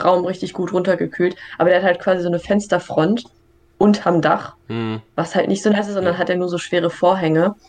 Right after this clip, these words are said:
Speaker 1: Das heißt, also es staut sich richtig, diese
Speaker 2: Ja.
Speaker 1: warme Luft. Und eigentlich, mein, äh, mein Fenster ist tatsächlich auch zur Sonnenseite, also da, ähm, also zu Osten. Im Osten geht die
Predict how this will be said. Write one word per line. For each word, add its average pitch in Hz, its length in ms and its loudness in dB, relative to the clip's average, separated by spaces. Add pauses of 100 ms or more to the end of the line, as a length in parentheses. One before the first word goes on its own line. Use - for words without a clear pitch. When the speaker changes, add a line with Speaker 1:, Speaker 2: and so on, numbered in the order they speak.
(320)
Speaker 1:
Das 160 140 -4
heißt, 180 120 4
also 175 140 2
es 165 80 2
staut 185 460 0
sich 160 200 -4
richtig, 156 300 -4
diese 160 200 2
Speaker 2:
Ja. 151 40 0
Speaker 1:
warme 160 240 2
Luft. 175 380 -2 (840)
Und 160 440 2 (140)
eigentlich, 214 380 0
mein, 202 240 2 (180)
äh, 196 100 0
mein 196 240 2
Fenster 208 240 0
ist 190 80 -2
tatsächlich 185 320 -2
auch - 80 -4
zur - 160 -6
Sonnenseite, 165 640 2
also 160 380 2 (680)
da, 170 460 2
ähm, 156 480 0 (280)
also 151 160 -4
zu - 160 -6
Osten. 202 500 -2
Im 165 300 -6 (100)
Osten - 280 -10
geht 165 180 -8
die 165 120 -8